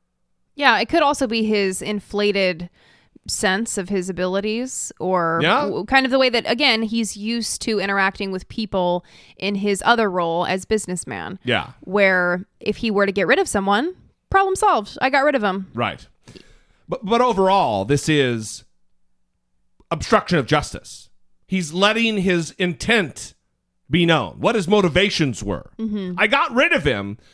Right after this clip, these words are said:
Speaker 2: 'cause there was a lot of pressure because of the, the, the Russia investigation, and now that's gone because I got rid of him.
Speaker 1: Right. <laughs>
Speaker 2: That's, come on. And that, this was in a, an official White House account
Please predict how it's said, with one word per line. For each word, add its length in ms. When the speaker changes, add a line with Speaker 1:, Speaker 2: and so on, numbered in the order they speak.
Speaker 2:
'cause 140
there 140
was 100
a 60
lot 220
of 80
pressure 340
because 300
of 80
the, 100
the, 240
the 100
Russia 320
investigation, 800
and 140
now 220
that's 240
gone 500
because 300
I 160
got 320
rid 220
of 160
him. 420
Speaker 1:
Right. 280
<laughs> 500
Speaker 2:
That's, 420
come 160
on. 300
And 100
that, 140
this 160
was 120
in 100
a, 220
an 80
official 540
White 240
House 380
account 580